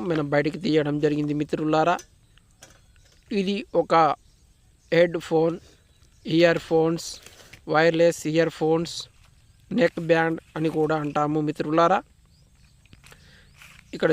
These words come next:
చూడండి మిత్రులారా, మనకు ఇంకొకటి ఎక్స్ట్రా కూడా ఇయర్ పీసెస్ రావడం జరిగింది. ఇక్కడ ఓ యూ డీ అని రాయబడి ఉంది. వుడ్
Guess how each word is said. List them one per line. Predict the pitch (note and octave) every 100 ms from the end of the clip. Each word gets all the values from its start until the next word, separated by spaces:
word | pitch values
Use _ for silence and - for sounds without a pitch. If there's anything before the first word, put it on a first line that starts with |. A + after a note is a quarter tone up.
| D3
చూడండి | F3+ E3 E3 E3
మిత్రులారా, | E3 D#3+ F3 E3+ G#3+ - _ - - _ _ D#3
మనకు | D3+ D#3 D3+ D#3
ఇంకొకటి | E3 E3+ D#3+ D#3+ E3 D3 -
ఎక్స్ట్రా | - - F3 D#3
కూడా | E3 E3+ D3 - - _ - _ _ E3+
ఇయర్ | F3 D#3+
పీసెస్ | A#3+ D#3 E3 -
రావడం | D#3 D#3 D#3 D3+
జరిగింది. | D#3+ E3 F3 G3
ఇక్కడ | F#3+ F3+ D3+ D#3+
ఓ | F3 D3+
యూ | E3 D#3 D3+
డీ | F3 -
అని | D3+ D#3
రాయబడి | D3+ D#3 D#3 D#3+ D#3+
ఉంది. | D#3 F3 A3 - _
వుడ్ | G3 G3